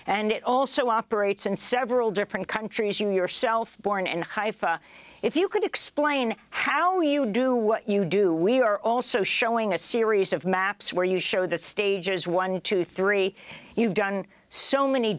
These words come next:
different investigations, from who killed, uh, Shireen Abu Akleh, the great Al Jazeera Arabic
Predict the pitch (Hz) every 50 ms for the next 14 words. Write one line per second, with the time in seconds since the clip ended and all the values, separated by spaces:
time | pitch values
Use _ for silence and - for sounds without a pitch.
0 | - - 208 240 233 - - 277 262 247 - - 233 226 190 220 214 - - -
1 | 214 - 220 214 190 143 - - 220 208 208 208 185 - - - 196 190 180 175
2 | 170 165 - - - _ - - _ - - - _ _ _ _ - - - -
3 | - 214 226 - - - 220 226 233 233 233 226 226 190 - - - - - -
4 | - 185 180 175 - - 220 214 220 214 196 190 170 180 180 180 196 202 - -
5 | 196 190 190 156 175 143 175 180 185 190 180 170 170 175 139 170 160 - - 202
6 | 185 185 180 - - 175 175 180 185 180 151 190 180 - -